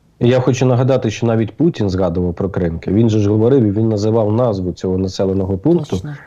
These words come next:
Speaker 1: Це означає, що їм це болить. Ну, він би про-іншому це, як це, така поінформованість, такий мікроменеджмент, що знає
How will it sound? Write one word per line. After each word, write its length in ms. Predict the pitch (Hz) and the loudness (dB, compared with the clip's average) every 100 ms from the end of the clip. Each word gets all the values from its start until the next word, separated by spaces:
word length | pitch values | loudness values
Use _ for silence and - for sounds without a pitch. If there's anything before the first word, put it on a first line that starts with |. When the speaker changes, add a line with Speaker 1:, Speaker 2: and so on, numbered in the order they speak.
| - _ | -20 _
Speaker 1:
Це 200 | - 120 | -2 0
означає, 520 | 120 120 113 123 110 | 2 2 0 0 0
що 160 | 104 113 | 0 0
їм 160 | 113 | 0
це 140 | 104 110 | 0 0
болить. 440 | 127 135 - - _ _ _ _ 131 | 2 0 -2 -8 _ _ _ _ -2
Ну, 80 | |
він 140 | 117 104 | 2 2
би 220 | 110 107 | 2 2
про-іншому 560 | 95 113 113 110 110 101 | 2 0 0 0 -2 0
це, 220 | 113 101 | 0 2
як 240 | 107 - | 0 -2
це, 100 | - | -6
така 240 | 82 92 98 | -4 -2 -2
поінформованість, 880 | 104 101 95 101 135 175 110 92 | 0 -2 -2 -2 0 0 0 -2
такий 240 | 110 98 110 | -6 -2 0
мікроменеджмент, 800 | 104 104 104 156 143 104 98 92 | 0 0 0 2 2 2 0 -2
що 140 | 98 | -2
знає 340 | 98 120 107 | 2 2 2